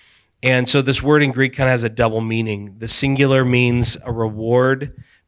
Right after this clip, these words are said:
paid to a human messenger who brings good news. So when they come and they bring the good news, you pay 'em a tip because they brought the good news, okay? And the second form of the meaning is that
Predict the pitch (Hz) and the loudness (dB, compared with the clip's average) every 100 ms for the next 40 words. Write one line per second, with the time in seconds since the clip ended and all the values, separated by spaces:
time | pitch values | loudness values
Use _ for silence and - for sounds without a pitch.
0 | - - 135 127 123 127 120 110 120 113 | -6 0 0 -2 -4 -4 -2 -4 -6 -6
1 | 110 104 - 101 101 98 98 - _ - | -4 -6 -6 -10 -8 -8 -10 -14 _ -8
2 | 117 117 113 110 - 95 92 92 110 - | -6 -4 -4 -6 -10 -12 -12 -12 -14 -16
3 | - _ _ _ _ - 120 107 120 123 | -18 _ _ _ _ -6 -2 -2 -2 -2
4 | 120 117 - 120 117 123 110 113 110 107 | -2 -4 -4 -2 -2 -4 -8 -8 -8 -6
5 | 110 120 120 123 127 131 135 - - - | -6 -6 -4 -2 0 0 -2 -6 -16 -20
6 | _ 123 123 131 120 113 - 127 104 - | _ -8 -2 0 0 -2 0 0 0 -8
7 | - - _ 123 113 123 117 120 151 123 | -20 -20 _ -14 -8 -4 -2 0 0 0
8 | 127 113 107 104 87 - - 101 117 - | -2 -6 -4 -6 -8 -14 -12 -10 -10 -12
9 | - - - - - 127 127 - 185 180 | -20 -20 -20 -10 -2 0 0 2 2 4
10 | 170 113 - 127 127 123 117 117 117 113 | 0 -2 -4 0 0 0 -2 0 2 0
11 | 113 107 113 107 117 110 110 | -2 -6 -8 -2 0 0 -2